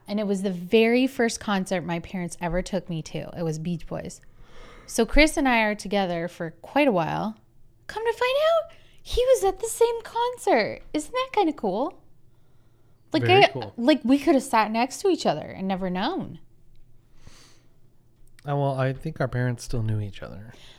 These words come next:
Speaker 1: The Beach Bo-, no, I don't think so.
Speaker 2: Your parents weren't at Palmcroft then?
Speaker 1: Yeah, but I don't think they knew your parents then.
Speaker 2: Oh.
Speaker 1: The Beach Boys, they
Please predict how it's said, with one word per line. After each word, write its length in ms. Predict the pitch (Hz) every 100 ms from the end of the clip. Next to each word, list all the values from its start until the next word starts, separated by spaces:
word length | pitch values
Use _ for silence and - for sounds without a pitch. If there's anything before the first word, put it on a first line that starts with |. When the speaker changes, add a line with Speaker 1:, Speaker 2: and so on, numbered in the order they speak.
| - _
Speaker 1:
The 60 | 285
Beach 280 | 240 339 370
Bo-, 120 | - -
no, 500 | - 202 180 175 185 175
I 80 | 208
don't 200 | 330 277
think 160 | 202
so. 320 | 233 160 165 175 _ _ 151 143
Speaker 2:
Your 180 | 151 135
parents 320 | 131 131 123
weren't 120 | 131 131
at 80 | 123
Palmcroft 460 | 127 131 139 135
then? 200 | 151 156 - _ _ _ _ _ _ -
Speaker 1:
Yeah, 300 | 208 165 160
but 160 | 185 -
I 100 | 190
don't 200 | 214 175
think 180 | 165
they 140 | 160 151
knew 560 | 151 156 160 156 170 180
your 160 | 165 196
parents 500 | - 160 180 180 -
then. 240 | 190 202 - _ - - _ - -
Speaker 2:
Oh. 160 | 120 - _ _ - - - -
Speaker 1:
The 80 | -
Beach 380 | 190 254 262 -
Boys, 320 | 180 160 160
they 160 | -